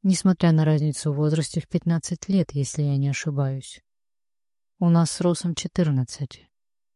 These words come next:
Росс приглашает на танец маму, а Николас — какую-то девушку, чьего лица я не узнаю.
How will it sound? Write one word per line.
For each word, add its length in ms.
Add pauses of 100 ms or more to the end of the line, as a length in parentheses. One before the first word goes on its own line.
(600)
Росс 420
приглашает 580
на 140
танец 400
маму, 400 (640)
а 140
Николас — 600 (140)
какую-то 480
девушку, 640 (260)
чьего 360
лица 340
я 180
не 140
узнаю. 500